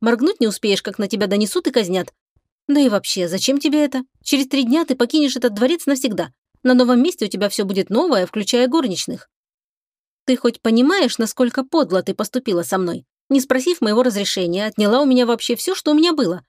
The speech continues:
включая семью, родных и друзей. И вынуждаешь стать женой какого-то дикого полуорка, словно я рабыня, не имеющая права голоса.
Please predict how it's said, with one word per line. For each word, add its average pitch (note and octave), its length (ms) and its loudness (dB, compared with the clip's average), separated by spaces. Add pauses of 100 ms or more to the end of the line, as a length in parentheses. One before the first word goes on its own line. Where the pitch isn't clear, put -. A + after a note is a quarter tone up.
(140)
включая A3 440 2
семью, G3+ 480 0
родных G#3+ 340 0
и C4+ 40 2
друзей. B3 440 0 (380)
И C4 80 4
вынуждаешь A#3 540 2
стать G#3 260 -2
женой B3 260 0
какого-то G#3 440 -2
дикого G#3+ 320 -2
полуорка, G3+ 580 0
словно A3+ 260 2
я B3+ 160 2
рабыня, B3+ 380 2
не G#3 140 0
имеющая C#4+ 380 2
права C#4+ 260 0
голоса. F#3 480 -2